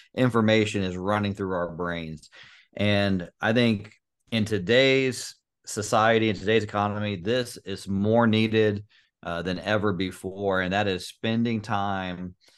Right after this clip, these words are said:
uh, reflecting on one particular subject, section, word, or verse of scripture.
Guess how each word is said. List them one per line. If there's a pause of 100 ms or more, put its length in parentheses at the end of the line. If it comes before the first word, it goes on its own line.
(280)
uh,
reflecting
on (140)
one
particular
subject, (160)
section, (380)
word,
or
verse
of
scripture.